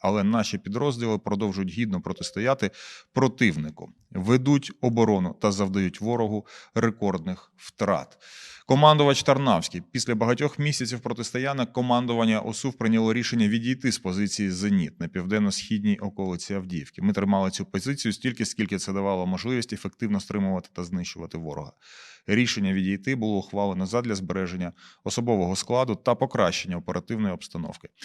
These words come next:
Тактично зайняття цих позицій не надає ворогу стратегічної переваги та не змінює ситуацію в межах Авдіївської оборонної операції.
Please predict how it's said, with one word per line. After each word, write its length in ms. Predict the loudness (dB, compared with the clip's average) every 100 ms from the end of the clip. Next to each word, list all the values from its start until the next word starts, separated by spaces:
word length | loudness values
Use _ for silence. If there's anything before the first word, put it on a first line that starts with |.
| -14 0
Тактично 680 | 0 2 2 2 0 -2 -6
зайняття 800 | 2 4 6 4 0 0 2 4
цих 260 | 2 -6 -4
позицій 460 | -4 -2 -2 2
не 200 | 2 2
надає 340 | 0 0 0 -2
ворогу 400 | -2 -4 -4 -6
стратегічної 680 | -8 -6 -4 -4 -2 -4
переваги 460 | -2 0 2 2 2
та 140 | 2
не 100 | 0
змінює 360 | 0 0 2 0
ситуацію 560 | -4 -4 -4 -2 -4
в 60 | 0
межах 300 | 0 0 -6
Авдіївської 460 | -2 -2 -2 -4 -4
оборонної 420 | 0 0 0 -2
операції. 520 | -2 -2 -2 -6